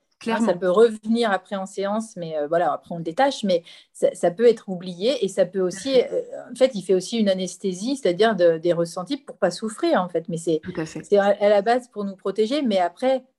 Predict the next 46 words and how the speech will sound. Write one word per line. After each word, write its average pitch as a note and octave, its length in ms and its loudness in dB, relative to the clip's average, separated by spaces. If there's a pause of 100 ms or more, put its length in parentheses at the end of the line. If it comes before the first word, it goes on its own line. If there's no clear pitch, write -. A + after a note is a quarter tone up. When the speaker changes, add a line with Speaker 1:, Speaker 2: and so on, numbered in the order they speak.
(160)
Speaker 2:
voilà, G#3 420 -2
adulte, G3 400 -6
hein, A#3 100 0
c'est B3 140 -10
de E3+ 60 -14
se - 80 -12
dire, « A3 180 2
Bon, F#3+ 120 4
maintenant, G3 260 0
je B3 60 -6
suis - 200 -8
adulte, G3 340 -2
je - 60 -16
vais F#3+ 80 -2
me F#3 60 -8
protéger. » F#3+ 440 0 (160)
Et F#3+ 40 2
je E3+ 120 -12
vais, F#3 200 2 (340)
en - 20 -20
fait, A#3+ 140 2
c'est G#3+ 140 -4
de G3+ 40 -8
se - 100 -10
dire B3 220 2
que - 80 -2
le F#3+ 80 2
corps, B3 240 2
il A3 80 2
va F3+ 60 6
être E3+ 120 0
bienveillant G#3 540 -2
et G#3+ 120 -4
que G3 100 -10
même G#3 180 -2
si A3+ 160 -6
on G#3+ 100 0
ressent, A3 600 -2 (560)
bah, F3 100 2
des F3 160 0
choses F#3+ 320 -2
désagréables, G#3+ 680 2
c'est - 180 -10
pour G#3 240 -6
nous A3 140 0
protéger, G#3 840 -2